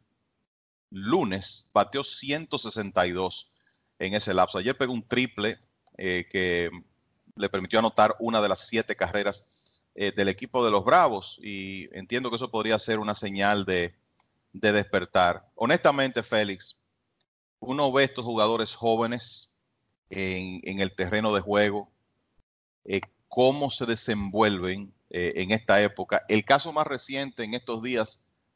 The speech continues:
Gavin Lux, el superprospecto de los Dodgers, que hizo su debut hace un par de días, cómo se ha visto en sus dos primeros juegos.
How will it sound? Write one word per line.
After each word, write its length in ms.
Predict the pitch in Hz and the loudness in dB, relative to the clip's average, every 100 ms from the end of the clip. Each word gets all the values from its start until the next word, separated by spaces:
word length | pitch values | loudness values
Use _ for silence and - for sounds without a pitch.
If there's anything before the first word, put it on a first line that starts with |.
| _ | _
Gavin 300 | 123 123 131 | 4 4 4
Lux, 420 | 110 113 - - | 0 0 0 -16
el 80 | 92 | -16
superprospecto 800 | - 104 98 - 87 113 110 113 | -14 -10 -10 -10 -10 -8 -8 -6
de 60 | |
los 140 | 104 92 | -6 -6
Dodgers, 480 | 101 107 107 - - _ _ _ _ | -6 -4 -6 -14 -20 _ _ _ _
que 100 | - | -14
hizo 120 | 95 | -12
su 180 | 104 107 | -8 -2
debut 240 | 101 107 113 | -2 -2 -2
hace 180 | 104 113 | -4 -4
un 100 | 101 | 0
par 180 | 101 98 | 2 2
de 100 | 95 | 0
días, 220 | 107 98 | -2 -4
cómo 220 | - 113 | -4 -4
se 140 | 117 101 | -2 0
ha 60 | |
visto 280 | 92 107 - | 0 -2 -6
en 80 | 98 | -8
sus 480 | - 87 - - _ - | -8 -10 -12 -14 _ -4
dos 120 | 110 | -4
primeros 320 | 104 98 98 95 | -2 0 2 2
juegos. 400 | 101 98 95 | 4 2 0